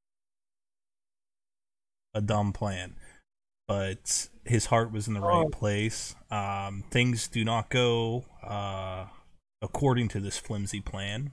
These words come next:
Speaker 1: but, uh, not gonna spoil anything, but definitely worth a watch. Um, yeah, watch it.
Speaker 2: Yeah,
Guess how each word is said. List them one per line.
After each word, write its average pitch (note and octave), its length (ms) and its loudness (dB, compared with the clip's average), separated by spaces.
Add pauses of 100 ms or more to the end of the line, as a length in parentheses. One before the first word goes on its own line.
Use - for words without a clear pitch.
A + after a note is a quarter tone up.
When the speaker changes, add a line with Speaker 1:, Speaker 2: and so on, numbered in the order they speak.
Speaker 1:
but, - 540 -8
uh, G#2 440 -6 (960)
not G#2+ 140 4
gonna G#2+ 120 0
spoil A2+ 520 2
anything, G#2+ 680 0 (160)
but G2+ 560 -6 (500)
definitely A2 340 0
worth G#2 240 -2
a G#2 40 -2
watch. G2+ 640 -4 (160)
Um, G2 720 -6 (920)
yeah, D3 100 -2
watch B2+ 280 -4
it. A2 100 -14 (1500)
Speaker 2:
Yeah, C3+ 220 0